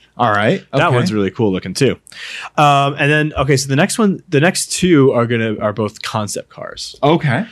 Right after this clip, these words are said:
Speaker 2: So the first one is Volvo Tundra.
Speaker 1: I'm not familiar, Ian.
Speaker 2: I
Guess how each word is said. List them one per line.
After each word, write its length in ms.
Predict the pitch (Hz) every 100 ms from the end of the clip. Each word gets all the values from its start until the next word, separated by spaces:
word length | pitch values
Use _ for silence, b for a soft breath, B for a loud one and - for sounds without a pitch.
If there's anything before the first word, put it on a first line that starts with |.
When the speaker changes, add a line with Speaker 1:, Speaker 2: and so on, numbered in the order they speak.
| B
Speaker 2:
So 140 | - 131
the 80 |
first 240 | 127 202 262
one 120 | 233
is 240 | 160 135 -
Volvo 520 | 135 120 120 127 120 104
Tundra. 640 | - 123 120 95 73 110 _ _ _ _ - _ _ _ _ _ b -
Speaker 1:
I'm 160 | 285
not 160 | 339 226
familiar, 500 | - 339 370 160 90
Ian. 320 | 104 113 190 185 B 110
Speaker 2:
I 840 | 104 107 117 120 120 127 131 139